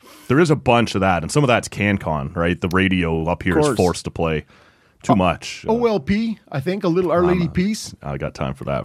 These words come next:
Speaker 2: I
Speaker 1: for
Speaker 2: have, I have
Speaker 1: sure.
Speaker 2: a bit of time. Some of the, his, his voice.
Speaker 1: Sum forty-one. I know
Speaker 2: Uh,
Speaker 1: now we're drifting into that pop punk stuff you don't
Speaker 2: yeah,
Speaker 1: like.
Speaker 2: l-, less, less on that.
Speaker 1: Yeah.
Speaker 2: Although I, I do like Fat Lip or whatever that
Speaker 1: Yep.
Speaker 2: is. Um,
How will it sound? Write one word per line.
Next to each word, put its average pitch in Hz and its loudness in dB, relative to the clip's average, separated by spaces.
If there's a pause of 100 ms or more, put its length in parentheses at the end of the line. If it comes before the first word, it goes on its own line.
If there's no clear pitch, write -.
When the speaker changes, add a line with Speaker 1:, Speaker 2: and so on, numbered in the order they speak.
Speaker 2:
I 156 -2
Speaker 1:
for 170 -2
Speaker 2:
have, 165 -2
I 170 2
have 170 2
Speaker 1:
sure. 135 -6 (100)
Speaker 2:
a 165 -4
bit 180 -2
of 190 -2
time. 196 -2
Some 185 -2
of 196 0
the, 180 -2 (180)
his, 190 -2
his 180 2
voice. 165 2
Speaker 1:
Sum 92 2
forty-one. 92 0 (1600)
I 180 0
know 107 4
Speaker 2:
Uh, - 2
Speaker 1:
now 95 2
we're 90 -2
drifting 82 -8
into 76 -4
that 80 -2
pop 82 -2
punk 78 -4
stuff - -8
you 78 -8
don't 185 -2
Speaker 2:
yeah, 185 2
Speaker 1:
like. - -6
Speaker 2:
l-, 185 -6
less, 226 -2 (140)
less 214 0
on 180 2
that. 165 0
Speaker 1:
Yeah. 107 0
Speaker 2:
Although 180 2
I, 175 2
I 165 0
do 185 -2
like 185 0
Fat 175 0
Lip 175 -2
or 151 -2
whatever 151 -4
that 147 -2
Speaker 1:
Yep. 151 4
Speaker 2:
is. 147 -8 (800)
Um, 156 0